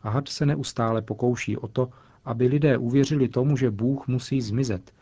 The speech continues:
aby se oni mohli stát velkými, že Bůh překáží naší svobodě, a protože se jej musíme zbavit. Drak ovšem neobvinuje pouze Boha.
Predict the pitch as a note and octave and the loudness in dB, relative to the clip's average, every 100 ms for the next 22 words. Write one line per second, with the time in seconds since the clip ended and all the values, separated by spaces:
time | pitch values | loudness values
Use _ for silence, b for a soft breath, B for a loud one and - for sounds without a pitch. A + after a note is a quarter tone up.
0 | b b A2+ G#2+ - - A2+ A#2 B2+ B2+ | b b -4 -4 -4 -4 -2 0 0 0
1 | C3+ C3+ - C3 B2+ A2+ A#2 A2 G#2 F#2+ | 0 -2 -2 -2 0 -2 -2 -4 -6 -6
2 | F2 _ _ _ B B B G2 G#2+ F#2+ | -10 _ _ _ B B B -2 -2 0
3 | A#2 A2 - A#2+ - C3 C3 G#2+ G2 G2 | 0 -2 -6 -6 -2 0 0 -2 -4 -6
4 | G#2 - A2 G#2 G#2 G#2 - b b b | -6 -6 -4 -2 -2 -2 -6 b b b
5 | B2 A2 C3+ C#3 D#3+ C#3+ - D3+ D3 A2 | -6 -2 -2 0 -2 -2 -2 0 0 0
6 | A2 - C3 C#3 B2 A#2 A2 F#2 - - | -2 -4 -2 0 -2 -2 -2 -4 -8 -20
7 | _ _ _ _ _ _ b b - B2 | _ _ _ _ _ _ b b 0 2
8 | C3 C3+ A#2 - A#2+ A2+ E3+ C#3 A#2 A#2 | 2 -4 -4 0 2 2 -2 -2 -2 -2
9 | A2 A2 A2+ A2 A2+ A2 A2+ F2+ | -2 -2 -2 0 0 0 -2 -2